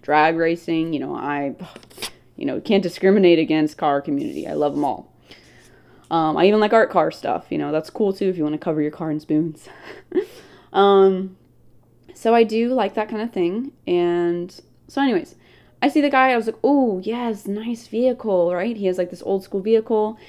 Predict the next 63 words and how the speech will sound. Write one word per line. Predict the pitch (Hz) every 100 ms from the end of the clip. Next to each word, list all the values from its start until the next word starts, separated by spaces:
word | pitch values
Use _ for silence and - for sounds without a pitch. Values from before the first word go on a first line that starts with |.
| - -
and | - 240
so | 247
I'm | 247
like, | 247 -
"Oh, |
you | 302
know | 311
what, | 311
I'm | 302
gonna | 302
help | 262
this | 220 214
guy | 170
out." | 151 -
So | - 202
I |
make | 214 240
a | 247
U-turn, | 233 220 214 202 202
I |
come | 208 208
back | 202
around, | 196 190 185 180 185 - - -
I | 214
pull | 254 254
over, | 302 277 247
and | 208
he's | 214 196 180 -
out | 185 185
the | 190
way, | 190 196
thank | 170 175
goodness, | - 165 165 - _ _ _ _ _
from, | 196 180 170 180
you | 165
know, | 160
traffic | - 175 175 170
and | 170
harm's | 180 165 170
way, | 175
and | 165
I | 170
say, | 190 196
"Hey, | 277 359 311 233 - _
is | -
everything | 226 262 240
all | 214
right? | 214 277
You | 262 208
know, | 214
I |
almost | 226 226 -
hit | 247 262 -
you |
there, | 233 208 208
<laughs> | 226
your | 208
lights | 220 214 254 220
are |
kinda | 208 175
low, | 165 160 160
you | 165
know?" | 170 185